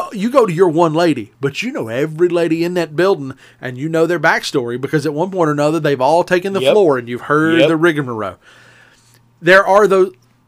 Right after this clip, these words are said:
Speaker 1: your musicians. They play at bars, or there's a musicians club or something where they all, or the music store where they all get together and you're all playing the same crap that you play every weekend at every other bar, at every other restaurant in and around the community.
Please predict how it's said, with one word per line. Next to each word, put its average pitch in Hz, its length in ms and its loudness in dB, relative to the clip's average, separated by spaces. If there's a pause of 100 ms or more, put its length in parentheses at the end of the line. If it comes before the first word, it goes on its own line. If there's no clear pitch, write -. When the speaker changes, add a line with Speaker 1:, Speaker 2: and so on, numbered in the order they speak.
(200)
Speaker 1:
your 175 200 0
musicians. 175 840 -2 (420)
They 175 680 0 (440)
play 156 280 2
at 156 140 -4
bars, 156 580 0
or 156 160 4
there's 156 300 2
a 165 60 0
musicians 151 580 0
club 175 500 -2
or 151 180 0
something 170 460 -4
where 156 120 2
they 160 160 0
all, 160 180 2
or 170 160 4
the 151 100 0
music 156 420 -4
store 170 420 -2
where 139 100 0
they 127 80 -4
all 151 220 0
get 160 140 -6
together 156 460 -2
and 135 160 -8 (800)
you're 143 240 -2
all 160 240 6
playing 170 380 0
the 151 80 -2
same 175 380 -2
crap - 480 2
that 160 160 -4
you 170 80 -8
play 151 200 0
every 175 200 2
weekend 180 400 2
at 127 60 -4
every 170 240 2
other 165 160 2
bar, 156 340 2
at 131 60 -2
every 160 200 0
other 151 160 -2
restaurant 156 520 -2
in 175 140 -4
and 185 80 -4
around 170 300 0
the 156 60 -6
community. 147 500 -4